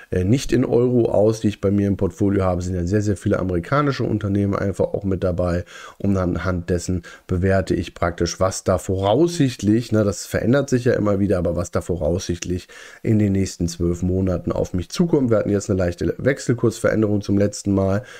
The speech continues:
ähm, und natürlich die Sparpläne, die ausgeführt worden sind. Dementsprechend hier jetzt die tausendneunhunderteinundvierzig Euro,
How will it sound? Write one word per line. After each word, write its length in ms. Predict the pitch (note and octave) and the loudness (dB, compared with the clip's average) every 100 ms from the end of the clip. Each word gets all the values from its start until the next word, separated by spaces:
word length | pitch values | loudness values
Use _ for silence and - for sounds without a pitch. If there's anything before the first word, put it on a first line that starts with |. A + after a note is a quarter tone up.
| - - | -18 -4
ähm, 380 | G2+ F#2+ G2+ - | 0 2 0 0
und 240 | G2+ G2+ F#2+ | 2 2 2
natürlich 380 | F2 G2 F#2 | 0 0 0
die 100 | - | -2
Sparpläne, 500 | - B2 D3 D3 C3 | -2 0 2 2 2
die 120 | A2 G#2 | 2 2
ausgeführt 540 | G#2 - F#2+ G2+ F2 | 0 -2 0 0 2
worden 260 | F#2+ F2+ F2 | 2 2 0
sind. 240 | F#2 F#2 - - - | 0 -2 -8 -20 -6
Dementsprechend 720 | G2 F#2+ F#2 - F#2+ F#2 F#2+ | 0 0 0 -2 -2 -2 -2
hier 200 | - F2+ | -2 -2
jetzt 320 | F2 F2 E2 F2+ | 0 0 -2 -4
die 80 | |
tausendneunhunderteinundvierzig 1800 | E2+ F2+ F#2+ G2 F#2+ F#2 F#2+ F#2+ F#2 - F#2 F#2 F2 - G2 - F#2 - | -2 0 2 2 2 2 2 2 0 -2 -4 -4 -4 -2 -2 -2 -8 0
Euro, 400 | G#2+ G#2+ G#2+ G#2+ | 2 4 4 2